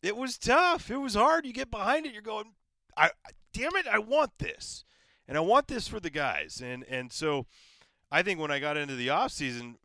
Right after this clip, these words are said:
you know, there was the obvious choices of Manny and Bryce, uh, right? I mean, we're all gonna say,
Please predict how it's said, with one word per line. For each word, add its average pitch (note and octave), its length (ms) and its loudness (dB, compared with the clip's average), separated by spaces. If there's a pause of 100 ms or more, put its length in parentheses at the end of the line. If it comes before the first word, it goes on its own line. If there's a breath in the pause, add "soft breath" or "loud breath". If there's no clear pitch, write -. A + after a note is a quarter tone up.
(240)
you C3 100 -14
know, G#2+ 160 -12 (800)
there E3+ 140 2
was D#3 100 -2
the D3 160 2
obvious B2+ 400 0
choices A2 460 -6
of G2 140 -10
Manny G2 340 -8
and F#2 120 -14
Bryce, D#2+ 400 -16
uh, G#2 300 -12 (920)
right? A#2+ 240 -4
I B2 60 -4
mean, A#2+ 240 -8
we're C3 220 -2
all C#3 140 4
gonna A#2+ 220 -8
say, A2 520 -8